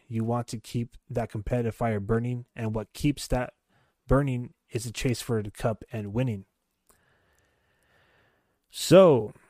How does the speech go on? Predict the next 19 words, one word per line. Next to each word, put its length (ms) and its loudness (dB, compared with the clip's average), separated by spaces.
you 120 -4
know, 160 -2
for 180 -4
those 280 2
of 60 0
you 300 4
who 200 2
are 200 4
still 300 0
drying 440 4
up 140 2
your 120 0
tears 440 2
about, 320 0
you 80 0
know, 220 2
some 260 -2
of 60 2
the, 200 0